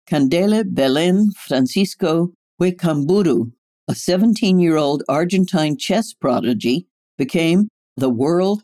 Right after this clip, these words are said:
junior chess champion, defeating Bulgaria's Beloslava Krasteva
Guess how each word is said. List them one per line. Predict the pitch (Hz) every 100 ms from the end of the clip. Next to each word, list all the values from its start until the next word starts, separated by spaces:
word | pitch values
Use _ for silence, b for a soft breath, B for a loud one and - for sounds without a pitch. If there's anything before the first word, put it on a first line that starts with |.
| -
junior | - 151 196 196 208
chess | 202 - 190 -
champion, | - 135 104 107 120 110 113 - _ -
defeating | 147 - 208 147 151
Bulgaria's | 135 139 117 175 175 131 123 143 -
Beloslava | 139 139 139 - 160 160 165 180 190 _ -
Krasteva | 185 185 - 156 113 120 113